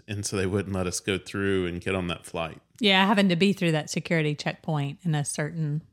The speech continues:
Speaker 2: in a certain amount of time, so.
Speaker 1: Yeah. Not like in the U S where you can kinda go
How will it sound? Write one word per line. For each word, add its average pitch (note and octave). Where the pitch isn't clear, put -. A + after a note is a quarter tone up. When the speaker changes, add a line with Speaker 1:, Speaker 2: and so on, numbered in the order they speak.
Speaker 2:
in D#3+
a D#3
certain D3+
amount D3
of D3
time, D#3
so. E3+
Speaker 1:
Yeah. E2+
Not A#2
like G#2+
in G#2+
the G2+
U G2
S F#2+
where F2+
you A2
can G#2+
kinda F#2+
go F#2